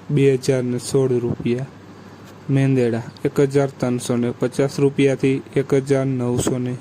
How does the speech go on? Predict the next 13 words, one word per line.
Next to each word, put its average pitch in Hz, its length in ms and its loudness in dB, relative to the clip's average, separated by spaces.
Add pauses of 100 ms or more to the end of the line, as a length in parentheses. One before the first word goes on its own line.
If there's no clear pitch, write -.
(120)
એકસઠ 131 500 -2
રૂપિયા. 123 460 0 (720)
હળવદ 127 440 2 (180)
એક 143 140 -2
હજાર 135 360 2
ચારસો 127 540 2
રૂપિયાથી 139 600 2 (220)
એક 139 200 -2
હજાર 135 340 0
નવસો 127 540 0
ને 127 160 -4 (340)
બોતેર 135 500 0
રૂપિયા. 120 440 -4